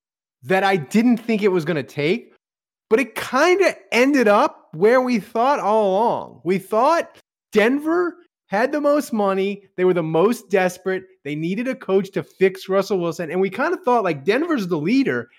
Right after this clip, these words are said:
And it took all these wild turns, and Ben Albright was throwing Molotov cocktails on Twitter. And it felt like, "Oh, God, dang it. Sean Payton kinda botched this. Really gonna go back to Fox."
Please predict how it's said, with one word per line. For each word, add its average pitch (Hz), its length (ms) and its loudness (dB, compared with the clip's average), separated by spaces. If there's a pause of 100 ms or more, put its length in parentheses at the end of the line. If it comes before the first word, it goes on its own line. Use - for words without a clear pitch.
(380)
And 214 120 2
it 240 180 -2
took 359 260 0
all 254 140 4
these 202 200 -2
wild 190 840 0
turns, 220 480 2
and 151 180 -8
Ben 190 220 0
Albright 214 420 0
was 175 120 -6
throwing 170 300 -4
Molotov 185 600 -2
cocktails 180 520 -2
on 165 160 -6
Twitter. 165 560 -6 (340)
And 185 100 -2
it - 200 -8
felt 247 240 0
like, 190 200 -4
"Oh, 147 200 -4
God, 98 500 -6 (180)
dang 170 400 -2
it. 110 120 -10 (160)
Sean 185 300 -6
Payton 202 220 -2
kinda 165 160 -4
botched 135 380 -4
this. 143 140 -14 (1160)
Really 185 100 0
gonna 180 160 0
go 143 300 -4
back 147 340 -8
to 156 80 -10
Fox." - 640 -4